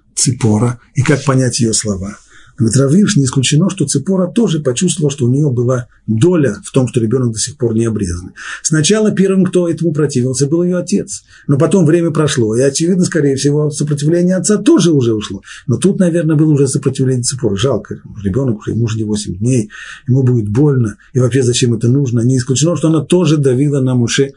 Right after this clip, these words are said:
чтобы тот этого не делал. Моше тянул время, пы-, пытался найти какой-то момент, когда он улучшит момент и сможет это сделать. И вот сейчас Ципора поняла, что не исключено, что она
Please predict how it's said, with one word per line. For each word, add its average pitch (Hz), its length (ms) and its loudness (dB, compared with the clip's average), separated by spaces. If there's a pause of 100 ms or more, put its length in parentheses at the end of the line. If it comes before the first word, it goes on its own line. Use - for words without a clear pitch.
(200)
чтобы 139 360 0
тот 135 220 0
этого 123 240 0
не 120 160 2
делал. 90 240 -4
Моше 131 420 0 (800)
тянул 110 320 2
время, 175 500 2 (300)
пы-, 123 180 -2 (680)
пытался 151 720 0 (260)
найти 135 460 2
какой-то 120 420 -2
момент, 127 320 2
когда 107 180 0
он 113 80 0
улучшит 117 320 -2
момент 127 340 0
и 110 40 -2
сможет 139 360 0
это 156 160 2
сделать. 185 420 0 (260)
И 160 120 2
вот 139 160 2
сейчас 151 380 0
Ципора 123 280 0
поняла, 123 300 0
что 113 140 -4
не 110 80 0
исключено, 117 360 0
что 107 240 -4
она 127 460 2